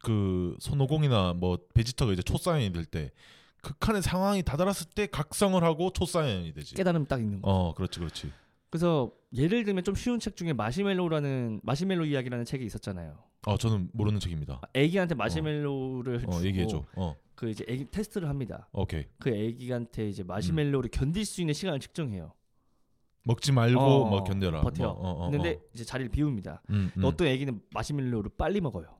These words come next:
Speaker 1: 음, 음,
Speaker 2: 어떤
Speaker 1: 음.
Speaker 2: 애기는 버티고 끝까지 안 먹어요.
Speaker 1: 음, 음,
Speaker 2: 근데
Speaker 1: 음,
Speaker 2: 이렇게
Speaker 1: 음.
Speaker 2: 그 아이가 이제 향후 성인이 되거나 했을
Speaker 1: 음,
Speaker 2: 때
Speaker 1: 음, 음.
Speaker 2: 명문대 진학했던 뭐 이런 좋은 직장,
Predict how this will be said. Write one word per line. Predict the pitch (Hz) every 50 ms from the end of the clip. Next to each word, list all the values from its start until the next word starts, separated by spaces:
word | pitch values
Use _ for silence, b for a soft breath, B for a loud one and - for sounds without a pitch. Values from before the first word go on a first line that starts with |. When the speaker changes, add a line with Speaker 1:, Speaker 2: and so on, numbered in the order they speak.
| -
Speaker 1:
음, | 110 113
음, | 113 107 117 117 110 98 -
Speaker 2:
어떤 | 107 104 98
Speaker 1:
음. | 143
Speaker 2:
애기는 | 135 135 135 135 117
버티고 | - - 139 - - 160 147 143
끝까지 | 135 - - - 220 185 143
안 | 101 98 101
먹어요. | 95 82 76 - - - - -
Speaker 1:
음, | 104 110
음, | 117 120 120 123 123 123 123 120 117 117 104 101 101
Speaker 2:
근데 | 98 - 147
Speaker 1:
음, | 156
Speaker 2:
이렇게 | 175 190 190 202 202 208 202 165 - -
Speaker 1:
음. | - _ _
Speaker 2:
그 | - - 180
아이가 | 139 131 147 165 165 175 165
이제 | 147 135 139 135 131 135
향후 | - - 285 302 294 262 185 - - - -
성인이 | - - 240 247 262 254 226
되거나 | 202 156 131 110 110 123 127
했을 | 117 151 147 - 123
Speaker 1:
음, | 110
Speaker 2:
때 | 135 190 196 -
Speaker 1:
음, | 117 110 104 104 - -
음. | 101 104
Speaker 2:
명문대 | 131 143 170 190 208 202 190 175 175 165 160 143
진학했던 | - - 131 135 143 147 147 - - 147 143 - - _ - - 127 127
뭐 | 123 110 110 110
이런 | 110 113 113 113 104 98 - _ _
좋은 | - 101 135 147 160
직장, | 151 - 113 - - 147 131 120 101 90